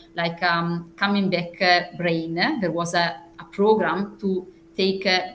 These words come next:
people, uh, that, uh, were, uh, a professor abroad, and, uh, he came from Cambridge, U K. And so, uh, I really like his way to do research in a completely, um, complementary way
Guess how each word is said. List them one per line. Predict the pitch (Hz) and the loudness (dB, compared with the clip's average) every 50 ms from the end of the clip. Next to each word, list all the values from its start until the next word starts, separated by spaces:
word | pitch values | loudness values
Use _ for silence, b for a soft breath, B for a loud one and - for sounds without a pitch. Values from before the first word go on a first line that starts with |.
| - | -10
people, | - 214 208 220 - 185 180 180 180 190 190 - - - - - - | -8 -6 -6 -4 -2 0 2 2 0 -2 -4 -10 -18 -20 -18 -8 -4
uh, | 175 165 165 160 160 156 | -4 -2 -2 -2 -4 -4
that, | 165 160 165 - - | -6 -8 -8 -6 -4
uh, | 175 170 165 165 160 - - - - | -2 -2 -2 -2 -4 -6 -10 -16 -10
were, | - 165 160 160 165 165 | -6 -4 -2 -2 -2 -2
uh, | 160 160 156 147 - 170 | -2 -4 -6 -6 -10 -12
a | 175 - | -12 -12
professor | 170 160 - 185 196 190 - 165 | -12 -6 -4 -4 -2 -2 -2 -4
abroad, | 160 170 147 180 214 233 240 185 165 190 254 330 - B B B B B B B B B B - - | -4 -2 0 2 4 4 4 4 2 0 0 -2 -6 B B B B B B B B B B -6 -2
and, | 220 220 220 220 220 214 208 | 0 2 4 4 4 4 4
uh, | 214 208 202 196 190 | 2 2 2 2 0
he | 196 - 233 226 | 0 0 0 0
came | 226 - 233 247 247 | 0 0 2 2 2
from | 233 214 196 185 185 175 | 0 0 0 0 0 0
Cambridge, | - 196 185 190 196 - 165 156 147 156 | 2 2 2 4 2 2 0 -2 -4 -4
U | 156 156 165 | -4 -4 -4
K. | 160 - - 196 165 170 226 294 - - - B B B B B - - - - - - | -2 0 0 0 2 0 -2 -4 -8 -12 -18 B B B B B -20 -20 -20 -20 -6 -4
And | 202 202 208 226 | -2 -2 0 -2
so, | - - 196 202 208 220 220 220 | -2 0 2 2 4 4 4 4
uh, | 214 214 - 180 170 170 165 165 160 160 156 156 156 156 156 160 - - | 2 2 2 2 4 4 2 0 0 -2 -2 -4 -4 -4 -6 -8 -6 -2
I | 165 165 165 | 0 0 2
really | 180 196 208 208 | 4 4 4 4
like | 196 175 165 175 185 190 | 6 6 4 4 2 0
his | 202 180 - - 190 185 - 185 | -4 -6 -4 -2 -2 -2 -2 -2
way | 160 175 180 185 202 220 214 - | -2 0 2 2 2 0 -2 -2
to | 185 175 175 170 143 - | -2 -2 -2 -2 -4 -4
do | 170 165 170 175 180 185 | -4 -2 0 0 0 0
research | 180 180 - - 170 170 175 - - 208 | -2 -2 -2 -2 -2 -2 -2 -4 -4 -2
in | 202 | -2
a | 196 196 | -2 -2
completely, | - 190 180 175 170 170 185 196 190 - 180 196 196 202 196 196 - | -2 -4 -4 -4 -2 -2 -2 -2 -2 -2 0 2 2 2 2 0 -2
um, | - 175 170 165 165 160 160 160 - - | -2 -2 -2 -2 -2 -2 -2 -4 -4 -2
complementary | - 240 240 233 226 208 185 180 185 202 208 208 214 180 175 165 | 0 2 2 4 4 2 4 4 2 2 2 2 2 2 2 2
way | 170 170 165 165 175 226 294 - | 2 0 0 0 -2 -4 -4 -8